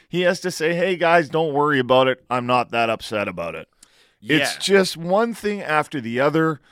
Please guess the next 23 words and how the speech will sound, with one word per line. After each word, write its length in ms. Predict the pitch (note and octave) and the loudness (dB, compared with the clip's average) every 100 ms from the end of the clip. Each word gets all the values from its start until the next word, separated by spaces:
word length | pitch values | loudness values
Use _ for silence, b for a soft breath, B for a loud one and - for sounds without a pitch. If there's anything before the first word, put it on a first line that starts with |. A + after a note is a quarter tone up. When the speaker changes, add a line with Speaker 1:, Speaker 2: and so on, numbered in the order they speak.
| b b b | b b b
Speaker 1:
where, 580 | G2 A#2+ B2 B2 A#2 G#2 b b b b b | -4 0 2 2 0 -6 b b b b b
is 200 | - A#3 | -4 0
it 280 | C4+ B3+ D3 | 0 -2 -4
the, 80 | C#3+ G#2+ D2+ _ | -4 -4 -10 _
the, 200 | D3 C#3+ G2+ b b b | -2 -2 -4 b b b
the 80 | C3 | -8
hugest 1040 | - - - A#2 D#3+ G#3+ G3+ E3 G3+ C3+ | -6 -8 -8 -2 2 4 4 0 -2 -2
deal 320 | A#2+ E3+ E3+ | 0 2 4
in 80 | E3 | 2
the 80 | D#3 | 0
world? 340 | C#3+ E3+ G3 | 4 4 4
No, 440 | F#3 A#3+ B3+ A#3+ G#3+ | 0 0 4 6 4
but 180 | F#3 D#3 | 2 -2
you 160 | E3+ | 2
add 240 | F3 A#3 A3 | 4 4 2
these 240 | G3+ - | -6 -4
things 220 | F3 D#3 | -6 0
up 240 | F#3+ A3 D#3+ | 0 0 -4
and 100 | D#3 | -6
it 40 | |
just 280 | E3+ G#3 - | -4 -4 -4
goes, 280 | E3+ F#3 F3+ | -2 -2 -2
it, 200 | D#3 | -6